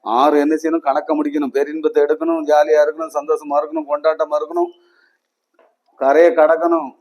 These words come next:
கடல்ல நீச்சல் அடிச்சாச்சு, பி-, அடுத்துக்கு போயாச்சு. பிறவி பெருங்கடல் நீந்துவார் நீந்தாதார் இறைவனி சேராதார். பிறவி பெருங்கடல் நீந்தியாச்சுன்னா ஃபைவ் சமாதி நிலை எட்டாவது இடத்துல இருக்கு. இதுக்கு தான் வந்தோம்.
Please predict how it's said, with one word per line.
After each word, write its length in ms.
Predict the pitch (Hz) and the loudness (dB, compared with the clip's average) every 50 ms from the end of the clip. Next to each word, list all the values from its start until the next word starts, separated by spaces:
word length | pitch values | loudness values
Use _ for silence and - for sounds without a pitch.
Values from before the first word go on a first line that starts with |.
| _ _ _ - | _ _ _ -4
கடல்ல 300 | 123 131 151 156 156 156 147 | 0 2 2 2 2 0 0
நீச்சல் 340 | 156 170 165 175 165 156 151 | 0 -2 -2 0 0 0 0
அடிச்சாச்சு, 400 | 151 160 160 175 165 165 170 185 160 | 0 -2 0 0 0 0 -2 -6 -4
பி-, 160 | 156 151 147 143 143 139 | -2 0 0 0 0 0
அடுத்துக்கு 400 | 135 139 143 143 151 143 135 139 127 135 | 0 -2 -2 -4 -8 -8 -8 -10 -8 -4
போயாச்சு. 380 | 147 156 160 160 160 151 151 139 | 0 0 0 0 -2 -4 -8 -10
பிறவி 260 | - 139 147 156 165 151 | -10 -8 -6 -6 -6 -6
பெருங்கடல் 440 | - 147 147 156 165 160 160 151 143 147 | -6 -6 -6 -4 -4 -4 -4 -4 -4 -8
நீந்துவார் 440 | 156 170 156 156 160 151 147 147 | -10 -10 -4 0 0 0 0 0
நீந்தாதார் 480 | 151 160 170 160 160 160 - - - 196 175 | -6 -6 -2 -2 -2 -2 -2 -4 -2 0 -2
இறைவனி 300 | 165 151 160 151 156 147 | 0 0 -2 -4 -4 -10
சேராதார். 460 | - 139 127 120 113 110 107 107 110 - - | -8 -8 -10 -8 -8 -8 -8 -10 -14 -12 -10
பிறவி 200 | 127 139 156 151 | -8 -8 -8 -6
பெருங்கடல் 400 | - 151 147 143 147 147 131 131 | -6 -6 -6 -6 -6 -8 -8 -10
நீந்தியாச்சுன்னா 480 | 147 165 165 165 156 160 170 190 208 - - | -12 -8 -4 -4 -4 -4 -6 -12 -14 -12 -10
ஃபைவ் 280 | 151 151 147 - 185 160 123 - _ _ _ _ _ _ _ _ _ _ _ _ _ _ _ _ _ _ - | -10 -10 -8 -8 -8 -8 -10 -10 _ _ _ _ _ _ _ _ _ _ _ _ _ _ _ _ _ _ -8
சமாதி 300 | 127 127 147 151 151 160 | -6 -2 -2 0 0 0
நிலை 220 | 151 143 139 127 107 - - _ _ _ _ _ _ _ _ _ _ _ _ _ _ _ _ _ _ _ _ _ _ _ _ _ _ _ _ _ - | -2 -2 -4 -4 -6 -8 -12 _ _ _ _ _ _ _ _ _ _ _ _ _ _ _ _ _ _ _ _ _ _ _ _ _ _ _ _ _ -16
எட்டாவது 300 | 113 - - 147 143 143 | -8 0 2 2 2 2
இடத்துல 280 | 139 143 143 170 156 151 | 0 -2 -2 0 0 0
இருக்கு. 200 | 131 117 120 113 _ _ _ _ _ _ _ _ _ _ _ _ _ _ _ _ _ _ _ _ _ _ _ _ _ _ - | -2 -4 -16 -20 _ _ _ _ _ _ _ _ _ _ _ _ _ _ _ _ _ _ _ _ _ _ _ _ _ _ -10
இதுக்கு 180 | - 113 117 113 | -10 -8 -8 -4
தான் 140 | 139 143 123 | -4 -4 -4
வந்தோம். 220 | 104 98 - - | -6 -8 -14 -16